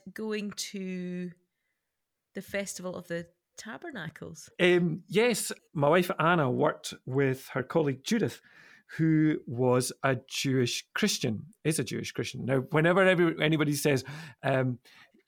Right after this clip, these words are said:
Speaker 2: that, they go, "Oh, you mean a Christian Jew? Oh, you mean a Messianic Jew?" And Judith goes, "No, I don't mean that." Um, so a Messianic Jew is someone who's Jewish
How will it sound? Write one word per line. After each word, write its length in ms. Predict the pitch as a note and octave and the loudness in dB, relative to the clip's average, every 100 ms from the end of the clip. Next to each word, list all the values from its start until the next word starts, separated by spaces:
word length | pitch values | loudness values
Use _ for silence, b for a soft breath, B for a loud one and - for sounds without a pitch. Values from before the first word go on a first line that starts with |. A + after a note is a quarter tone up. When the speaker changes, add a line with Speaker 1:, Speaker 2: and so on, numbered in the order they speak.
| - | -4
Speaker 2:
that, 260 | C3+ C3+ C#3+ | 0 2 2
they 60 | |
go, 140 | C3+ - | 0 4
"Oh, 200 | A3+ B3+ | 4 6
you 140 | A3+ | 6
mean 120 | A3 | 6
a 40 | G#3+ | 4
Christian 440 | A3+ A#3 - G#3 | 4 2 4 2
Jew? 340 | G3 B3 A#3 C#3+ | 4 4 4 6
Oh, 140 | E3+ | 4
you 120 | A3 A3 | 2 2
mean 120 | A3+ | 4
a 40 | |
Messianic 480 | G#3 G#3 G#3+ G3 E3+ | 4 4 4 2 2
Jew?" 160 | D3+ F#3 | 2 2
And 100 | C3 | 2
Judith 200 | C#3+ C3 | 0 -2
goes, 220 | C3 G#2 | -4 -6
"No, 440 | G2+ A2+ D3 C#3+ | -6 -2 0 0
I 60 | C#3 | -2
don't 180 | C#3 - | -4 -6
mean 160 | A#2+ A2+ | -4 -4
that." 160 | A#2 D#3+ E3+ F#3+ E3+ - | -4 -8 -8 -12 -12 2
Um, 360 | D#3 D#3+ D#3 C#3+ B F3 - | 4 4 2 -2 B -16 -14
so 360 | D3+ - E3+ D3 | -10 2 4 4
a 60 | D3 | 4
Messianic 460 | A3 A3+ G#3 F3+ | 2 4 2 0
Jew 300 | C3+ C3 C#3 - | 0 0 0 -2
is 160 | C3 | -4
someone 340 | - D#3 D3+ C3+ | -2 0 2 0
who's 280 | B2 B2+ | -2 -6
Jewish 560 | - A#3+ F3+ C#3 D3 - | -2 2 4 2 0 -6